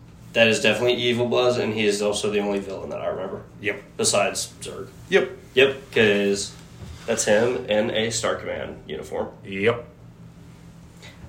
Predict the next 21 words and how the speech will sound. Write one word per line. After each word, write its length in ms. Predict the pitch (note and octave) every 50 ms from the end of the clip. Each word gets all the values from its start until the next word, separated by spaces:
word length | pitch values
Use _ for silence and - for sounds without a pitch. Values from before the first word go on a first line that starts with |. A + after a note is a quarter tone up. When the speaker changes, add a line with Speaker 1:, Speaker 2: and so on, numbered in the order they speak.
| - - -
Speaker 2:
Yeah, 120 | - B2 A#2+
he 100 | B2+ C3+
was 120 | B2+ A#2+
the 80 | A#2+ A2+
traitor 280 | - B2+ A#2+ A2+ A2 G#2
in 60 | G2+
the 60 | G2
midst 260 | G2 F#2+ F#2 - -
or 60 | G2 F#2+
whatever. 340 | F#2+ F#2+ F#2 F#2 F2+ F2+ - - - - -
He, 80 | C3+ C#3 D#3 C3 D3
he 60 | D#3+
was 180 | E3+ E3+ D3+ C3+
the, 880 | D#3 F3 E3+ E3+ E3 D#3 B2+ - G#2+ C3 C#3+ D3 D3 D3 C#3+ C3+ C3 A#2+ A#2 A#2 - - - - - - - -
uh, 80 | - - - - - - - - - - - - - - - -
Yellow 240 | - B2 A#2+ G#2+ G2+
Lantern 340 | G2 F#2+ F#2 F2 - F#2 F2+
guy. 260 | F#2+ F#2 F#2 F2+ E2+ - - - - - - -
Sinestro, 560 | - - - D3+ D3+ - - - G2 F#2+ F2+ - -
basically. 460 | - G2 F#2+ F#2 - - G#2 F#2+ F#2 - -
Speaker 1:
Yep. 200 | - - -